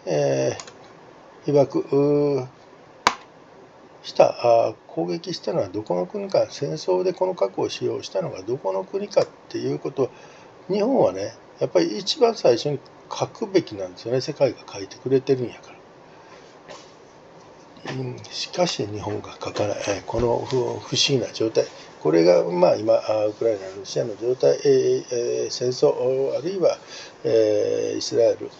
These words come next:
パレスチナ、あー、ハマスの戦争に、えー、タオルを投げない状態に通じてるんやないかなということで、この混沌とした世界、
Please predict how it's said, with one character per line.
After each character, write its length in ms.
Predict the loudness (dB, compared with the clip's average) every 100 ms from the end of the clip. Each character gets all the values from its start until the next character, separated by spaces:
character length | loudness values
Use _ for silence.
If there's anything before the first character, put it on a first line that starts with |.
| -20 -20 -16 -14 -14 -18 -20 -18 -18 -20 -20 -16 -8
パ 100 | -2
レ 100 | 0
ス 100 | 0
チ 100 | -6
ナ、 80 | -8
あ 1080 | -6 -2 0 2 2 0 0 -4 -6 -6 -6
ー、 20 |
ハ 160 | -8 -2
マ 140 | -2
ス 160 | -4 -8 -2
の 340 | -2 -2 -8
戦 200 | -8 -8
争 180 | -6 -6
に、 140 | -6
え 320 | -4 -4 -4 -6
ー、 20 | -10 -18 -20 -18
タ 140 | 0 2
オ 60 |
ル 120 | 2
を 20 | -2
投 180 | -6
げ 120 | -2 2
な 100 | 2
い 80 |
状 180 | 2 -4
態 180 | 0 -2
に 80 | -2
通 260 | -6 -6
じ 160 | -6 0
て 100 | 0
る 120 | 2
ん 20 |
や 100 | 2
な 140 | 0 -8
い 60 |
か 120 | -14 -14
な 80 |
と 160 | -14 -16 -20 -20 -20 -20 -20 -20 -20 -2
い 80 | 2
う 80 | 2
こ 120 | 0
と 100 | -8
で、 80 | -12 -16 -18 -12
こ 100 | -10
の 80 | -8
混 260 | -2 0
沌 220 | 4 4
と 140 | 4 -4
し 80 | -6
た 120 | -4
世 160 | -4
界、 240 | 4 2